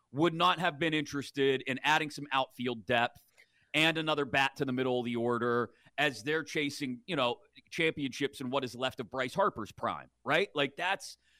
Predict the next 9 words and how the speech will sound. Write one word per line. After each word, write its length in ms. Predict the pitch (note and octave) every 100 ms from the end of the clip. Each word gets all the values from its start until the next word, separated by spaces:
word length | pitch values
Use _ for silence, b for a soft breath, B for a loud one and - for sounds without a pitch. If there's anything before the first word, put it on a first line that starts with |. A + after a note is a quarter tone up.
| b
that's, 300 | F#3+ G#3+ -
there 140 | G3 F3+
had 260 | G3+ A3+
to 80 | A3+
have 120 | F#3+
been 160 | D#3 E3+ E3
other 200 | D#3+ D3+
teams 320 | D#3 C3 -
interested. 680 | C3 C3+ E3 F3 G3 G#3